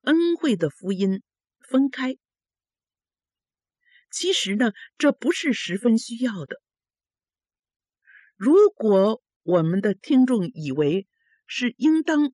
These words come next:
分别的话，就让我们说，恩典的福音是特别对罪人的，国度的福音是特别对鬼的，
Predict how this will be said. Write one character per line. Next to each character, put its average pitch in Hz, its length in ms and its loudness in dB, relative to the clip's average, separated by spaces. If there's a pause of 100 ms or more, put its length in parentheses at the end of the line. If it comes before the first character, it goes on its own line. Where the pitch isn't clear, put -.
分 349 420 -2
别 190 200 0
的 180 100 -4
话， - 280 -8 (1800)
就 185 180 0
让 160 220 -2
我 135 120 -8
们 123 140 -14
说， 143 340 -10 (720)
恩 311 340 0
典 180 280 -2
的 147 100 -6
福 156 220 -10
音 185 340 -2 (340)
是 160 280 -8
特 226 320 -4
别 143 420 -6
对 156 180 -4
罪 233 240 -4
人 139 220 -6 (100)
的， - 120 -20 (1300)
国 220 320 4
度 359 200 2
的 208 100 0
福 180 200 -4
音 214 260 0 (240)
是 226 200 -2
特 277 340 -2
别 165 240 0
对 226 200 0
鬼 135 240 -2 (120)
的， 190 220 -4